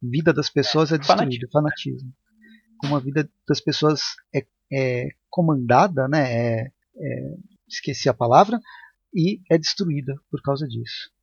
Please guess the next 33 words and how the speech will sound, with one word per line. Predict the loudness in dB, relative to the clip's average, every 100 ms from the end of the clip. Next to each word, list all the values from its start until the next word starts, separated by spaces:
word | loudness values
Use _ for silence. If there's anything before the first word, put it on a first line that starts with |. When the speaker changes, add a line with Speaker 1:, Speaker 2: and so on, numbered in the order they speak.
| -12
Speaker 1:
E | -4
tem | 0
um | 0 -2
bom | -2 0 0 -2
ritmo, | -4 -4 -6 -8 -6 -6 -8 -8 -12 -14 -18 _ -10
é | -10 _ -10
bem | -6 -4 -4 -6 -10 -16 _ _ _
Speaker 2:
É | -8 -4
interessante | -6 -4 -4 -6 -8
o |
Speaker 1:
Uhum. | -12 -14
Speaker 2:
tipo | -10
de | -6
violência | 0 2 2 0 -4 -6
que | -4
o | -6
filme | -6 -6 -6
vai | -6
apresentando. | -10 -12 -4 -2 -2 -6 -6
Começa | -4 -4 -4 -6
com | -6
uma |
violência | -2 0 0 -2 -6
com | -6 -6 -6 -4 -6 -6 -6 -8 -8
a | -6
família | -4 0 0
do | 0
garoto, | 0 2 0 -2 -6 -8 -10 _ -6
que | -2
depois | 0 0 2 2 2
ele | 0 0
fica | -2 -6
violento. | -4 -2 0 -2 -6 -6 -6 -6